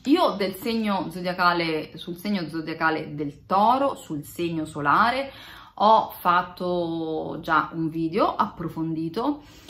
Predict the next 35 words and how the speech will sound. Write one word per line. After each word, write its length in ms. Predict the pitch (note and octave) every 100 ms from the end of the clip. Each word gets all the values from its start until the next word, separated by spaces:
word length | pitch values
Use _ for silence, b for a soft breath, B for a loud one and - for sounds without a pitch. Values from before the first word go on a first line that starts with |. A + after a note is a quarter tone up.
| B B
quindi 400 | - A3 F#3 C#3+
se 340 | - - A#3+ C#4+
vi 240 | A3 A#3+
interessa 960 | A3+ G#3+ G#3+ A#3 F#3+ - - D#3+ D3+ D3
e 680 | D#3+ D#3+ D#3 D#3 D3+ D3 D3
se 160 | - D#3+
non 180 | D#3+ D#3+
siete 380 | - B3+ B3 F#3+
ascendente 600 | F3+ F3+ F3 E3+ E3+ D#3+
Toro 520 | E3+ D#3+ D#3+ D#3 -
ma 140 | D3+ D#3
siete 520 | - D#3+ D#3 D#3 D3+
del 160 | D3
segno 400 | D3 - A#3+ G3+
del 220 | E3+ D#3+ -
Toro 300 | E3 D#3+ D#3
e 40 |
volete 500 | E3 D#3+ D#3+ D#3 -
saperne 680 | - E3+ E3 E3 E3 D#3 D3+
di 120 | - D3+
più, 220 | - A3+
andate 340 | - F3+ A#3+
a 40 | F#3
rivedere 460 | D3+ C#3+ D3+ -
quel 220 | - E3 D3+
video, 400 | D3+ C#3+ A#3 B3
perché 440 | D3+ - F3+ -
è 200 | D4 C#4+
comunque 420 | - F#3+ F#3+ - G#3
utile 460 | D#4 A3 E3 D3+
per 120 | D3+
farsi 460 | D3+ - D3+ - -
un'idea 440 | G3 G3+ D#3 D3+
sulle 440 | C#3+ - D#3 D#3 D3
caratteristiche 920 | D3 D3 D3 - C#3 - - -